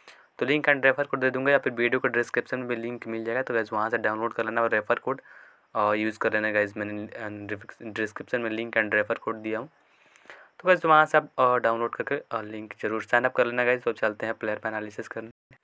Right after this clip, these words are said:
तो गाइस, यहाँ पर, अ, एमआईएल की टीम के बारे में बात करें, जो कि लास्ट मैच के स्टार्टर्स के बारे में, तो आपको यहाँ पर जियानिस मिल जाएंगे, जो कि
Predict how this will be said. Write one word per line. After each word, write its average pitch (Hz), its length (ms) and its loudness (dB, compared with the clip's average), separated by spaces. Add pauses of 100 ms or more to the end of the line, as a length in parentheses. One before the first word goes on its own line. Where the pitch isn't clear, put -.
(280)
तो 160 60 2
गाइस, 175 240 8
यहाँ 175 180 6
पर, 175 160 8
अ, 131 380 2
एमआईएल 131 420 4
की 143 100 -2
टीम 135 200 0
के 139 60 0
बारे 131 220 4
में 127 60 -2
बात 127 160 4
करें, 139 160 2
जो 135 80 2
कि 127 140 0
लास्ट 120 220 2
मैच 127 160 0
के 123 100 2
स्टार्टर्स 123 320 2
के 127 60 -8
बारे 123 220 2
में, 123 80 0
तो 131 80 0
आपको 117 340 0
यहाँ 113 120 -2
पर 117 140 -2
जियानिस 117 420 -2
मिल 120 100 0
जाएंगे, 123 160 0
जो 123 140 0
कि 117 220 -2